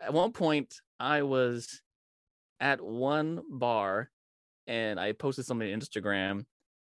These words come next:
and a friend of ours, Alan, who was a guitar player on our first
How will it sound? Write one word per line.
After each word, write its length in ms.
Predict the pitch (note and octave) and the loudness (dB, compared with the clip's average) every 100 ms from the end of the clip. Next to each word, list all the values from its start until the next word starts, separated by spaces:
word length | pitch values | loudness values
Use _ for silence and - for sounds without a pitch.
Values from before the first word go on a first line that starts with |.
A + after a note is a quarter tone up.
| - | -2
and 200 | A2+ A2 | 2 2
a 80 | |
friend 200 | G#2 D3+ | 2 2
of 80 | D3+ | 4
ours, 540 | B2+ A#2 A#2 - - - _ _ _ - | 4 6 4 -2 -14 -20 _ _ _ -4
Alan, 600 | A2 A#2+ C#3+ A2+ A2 C3 - - | 2 4 4 2 0 -4 -10 -6
who 160 | A#2+ | -2
was 140 | A2 A2 | 0 0
a 40 | |
guitar 360 | A2 - C3+ C#3 | -2 -4 -2 -2
player 340 | - A2 G#2 | 0 0 2
on 120 | A#2 | 0
our 100 | A2 | -2
first 360 | C3+ A2+ G2+ - | -2 -6 -8 -12